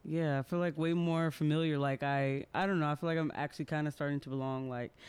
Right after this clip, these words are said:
I could fit into this place. And, yeah, I just hate feeling like a tourist, but it feels good to be back.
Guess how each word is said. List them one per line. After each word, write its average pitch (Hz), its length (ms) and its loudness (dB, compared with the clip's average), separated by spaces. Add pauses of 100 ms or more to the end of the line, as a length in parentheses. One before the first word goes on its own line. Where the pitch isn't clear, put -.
(160)
I - 120 -4
could - 180 -2
fit 156 200 0
into 147 300 2
this 139 200 -2
place. 160 580 -2 (500)
And, 123 160 -4
yeah, 71 220 -4
I 147 80 -2
just 151 180 -4
hate 143 180 -2
feeling 139 220 -4
like 139 160 -4
a 147 40 -8
tourist, - 540 -8
but - 300 -8
it 135 100 -8
feels 143 380 -6
good 127 320 -8
to - 60 -12
be 160 160 -10
back. - 340 -14